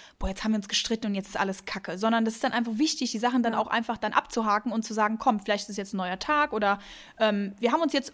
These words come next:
Speaker 1: heute war vielleicht auch einfach jetzt kein guter Tag“, so, weil wir hatten auch einen Tag halt, der echt nicht so cool war und danach ging's aber weiter, weißt du, weil ich hab dann, ich hab mich dann auch wieder geholt und hab gesagt, „Guck mal, wir sind hier an so einem geilen Ort, es ist alles Hammer,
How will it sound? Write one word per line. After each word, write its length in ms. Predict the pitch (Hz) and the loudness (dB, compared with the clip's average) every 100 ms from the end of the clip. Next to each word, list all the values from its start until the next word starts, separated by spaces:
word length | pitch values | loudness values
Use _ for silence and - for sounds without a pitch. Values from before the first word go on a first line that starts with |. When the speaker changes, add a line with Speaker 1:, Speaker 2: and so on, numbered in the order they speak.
| - | 4
Speaker 1:
heute 180 | 359 330 | 4 4
war 140 | 311 | 2
vielleicht 180 | 302 277 | 2 0
auch 80 | 240 | 0
einfach 220 | 254 240 | -2 -2
jetzt 120 | 233 | -4
kein 180 | 226 214 | -2 -2
guter 240 | 196 196 | -2 -6
Tag“, 280 | 190 294 302 | -4 -4 -4
so, 120 | 240 | -4
weil 80 | 214 | -2
wir 60 | 196 | -2
hatten 100 | 202 | 0
auch 140 | 208 | -2
einen 200 | - 285 | 2 0
Tag 220 | 285 262 | 2 0
halt, 160 | 247 220 | 0 0
der 180 | 190 - | -4 -4
echt 300 | 220 - - | -6 -6 -4
nicht 120 | 214 | -2
so 60 | - - | -4 -2
cool 120 | 302 | 2
war 160 | 269 277 - - - | 2 2 -2 -16 -6
und 120 | 220 | -2
danach 220 | 220 240 | -2 0
ging's 160 | 233 220 | -2 -2
aber 180 | 208 | 0
weiter, 360 | 196 202 202 170 | 0 0 -2 -4
weißt 220 | 208 226 | 0 0
du, 80 | 254 | 0
weil 80 | 214 | 0
ich 100 | 208 | 0
hab 100 | 240 | -4
dann, 220 | 226 214 226 | -2 -2 -2
ich 100 | 240 | -6
hab 120 | - | -4
mich 120 | 220 | -4
dann 300 | 208 202 190 - | -4 -4 -8 -8
auch 180 | 190 294 | -6 -2
wieder 140 | 285 | 0
geholt 180 | 240 226 | 0 0
und 60 | |
hab 60 | 214 | -2
gesagt, 200 | 214 202 | -4 -8
„Guck 120 | - | -6
mal, 120 | 202 | -6
wir 60 | 185 | -4
sind 140 | 220 220 | -4 -4
hier 80 | |
an 80 | 196 | -4
so 60 | 202 | -4
einem 80 | 196 | -4
geilen 200 | 180 190 | -4 -4
Ort, 260 | 214 233 | 0 0
es 100 | 226 | 0
ist 160 | 202 - | -10 -4
alles 320 | 190 190 - | -4 -4 -4
Hammer, 300 | 240 240 233 | -2 0 0